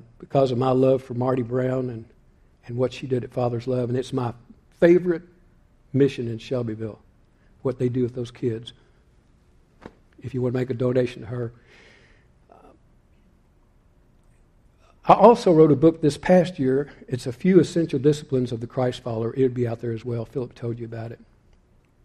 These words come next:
You know, I found that God can speak to us in many ways and under many different circumstances. He speaks to me mostly when I'm quiet and listening. Often he's spoken to me during challenging times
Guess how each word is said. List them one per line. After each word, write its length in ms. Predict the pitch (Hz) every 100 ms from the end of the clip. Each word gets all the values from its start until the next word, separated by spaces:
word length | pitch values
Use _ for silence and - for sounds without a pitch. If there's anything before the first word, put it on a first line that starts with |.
| _ _ _
You 80 | 214
know, 60 | 220
I 60 |
found 300 | - 214 208
that 140 | 156 135
God 300 | 175 185 185
can 120 | 143
speak 360 | - 180 175
to 120 | - 127
us 280 | 123 120 - - _ _ _ _ -
in 180 | 135 135
many 200 | 175 208
ways 500 | 147 135 131 131 135
and 140 | 135
under 180 | 127 123
many 380 | 127 143 139 139 - 127
different 340 | 131 123 -
circumstances. 880 | - 127 123 113 127 113 - - - _ _ _ _ _ _ _ _ _ _ _ _ _
He 140 | - 196
speaks 360 | - 220 202
to 100 | -
me 180 | 160 202
mostly 680 | 170 170 208 190 135 135 147 - _ _ _
when 180 | - 160
I'm 160 | 151 127
quiet 540 | - - 170 165 165 - -
and 160 | 127
listening. 420 | 127 151 - 117 107 _ _ _ _ _ _ _ _ _ _ _ _ _ _ -
Often 460 | 185 202 - 160
he's 180 | 147 147
spoken 400 | - 156 151 135
to 60 | 139
me 240 | 151 147
during 520 | 135 143 135 131 127 -
challenging 500 | 165 160 156 139 135
times 560 | 165 143 123 123 120